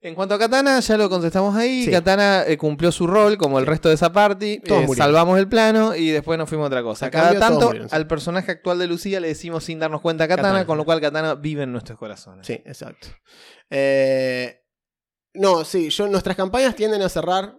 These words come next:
Speaker 2: eh, al menos es lo que intentamos. Eh,
Speaker 1: Mm.
Speaker 2: no me gusta dejar las campañas. Como el, el grupo es el mismo,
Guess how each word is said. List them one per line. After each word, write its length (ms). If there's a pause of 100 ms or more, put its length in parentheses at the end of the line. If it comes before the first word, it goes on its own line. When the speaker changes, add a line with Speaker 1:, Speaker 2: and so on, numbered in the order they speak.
Speaker 2:
eh, 120
al 100
menos 340
es 120
lo 120
que 120
intentamos. 720
Eh, 500
Speaker 1:
Mm. 100
Speaker 2:
no 120
me 80
gusta 180
dejar 200
las 100
campañas. 380
Como 240
el, 360
el 220
grupo 220
es 40
el 80
mismo, 380